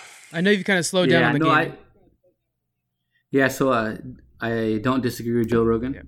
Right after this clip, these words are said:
Speaker 2: I, I think there's some truth behind that.
Speaker 1: Definitely.
Speaker 2: But I think, uh, you know, I don't, I don't play video games like, like everybody else said, be top person. Um, to me, it's a stress relief, and it's a time to get away from what you're doing now. So, uh, you know, you work all day, family, things you gotta do, and,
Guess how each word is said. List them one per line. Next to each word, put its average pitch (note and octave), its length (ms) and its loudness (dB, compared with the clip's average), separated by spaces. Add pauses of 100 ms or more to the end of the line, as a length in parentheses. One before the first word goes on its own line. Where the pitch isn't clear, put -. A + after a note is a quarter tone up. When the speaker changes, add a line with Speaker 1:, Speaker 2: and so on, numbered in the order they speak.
Speaker 2:
I, F#2+ 220 -10
I - 40 -8
think A2+ 180 -4
there's F#2 200 -12 (100)
some G#2+ 120 -8
truth B2+ 220 -6
behind A#2 300 -2
that. C3+ 120 -6
Speaker 1:
Definitely. B2 300 -16 (180)
Speaker 2:
But G#2+ 120 -6
I G2+ 40 -4
think, A2 260 -4
uh, G2+ 200 -4
you A#2 80 -4
know, G#2 100 -2
I A2 80 -2
don't, B2 160 -6 (100)
I B2+ 60 -6
don't B2 140 0
play A#2+ 160 -2
video A2+ 200 0
games G#2+ 260 -4
like, G2 220 -12
like G#2+ 140 -10
everybody G#2+ 220 -6
else G2 160 -12
said, G2+ 220 -8
be G2+ 280 -6 (440)
top - 200 -8
person. A2+ 420 -10 (180)
Um, F#2+ 380 -10
to - 80 -8
me, A#2 180 0
it's A2 120 -8
a F#2 60 -12
stress - 320 -8
relief, C3 320 -8 (540)
and G2+ 100 -10
it's F#2 120 -12
a G#2 40 -10
time G#2 240 -4
to G2+ 60 -2
get G2 100 -4
away G2 240 -6
from F2+ 160 -10
what G2+ 140 -8
you're G2+ 100 -6
doing G2+ 180 -6
now. F#2+ 300 -10 (320)
So, G#2+ 220 -10
uh, F#2 200 -10
you G#2 180 -14
know, - 60 -14
you G#2 160 -10
work A#2+ 180 -6
all A#2 100 -2
day, A2+ 260 -2
family, G#2+ 380 -6
things A2 200 -6
you G#2+ 60 -16
gotta G#2 160 -4
do, G#2+ 240 -4
and, F#2+ 200 -12